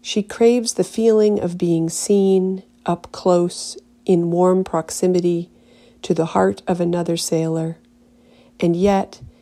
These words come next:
to have made that openness possible means she's particularly sensitive to frostbite now. And so,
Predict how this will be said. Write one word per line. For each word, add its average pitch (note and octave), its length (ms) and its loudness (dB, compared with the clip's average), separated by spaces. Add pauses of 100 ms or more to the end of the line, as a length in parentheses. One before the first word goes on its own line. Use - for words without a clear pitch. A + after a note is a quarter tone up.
(120)
to G3 100 2
have F#3 160 2
made F#3+ 300 4
that F3 260 -2
openness F#3+ 560 2
possible F3+ 800 -2 (560)
means F#3 400 6
she's F#3 240 -2
particularly G#3 760 0
sensitive F#3+ 760 -4 (100)
to F3+ 120 -2
frostbite F3+ 760 -4
now. D#3 360 -6 (920)
And E3+ 160 2
so, F#3 580 2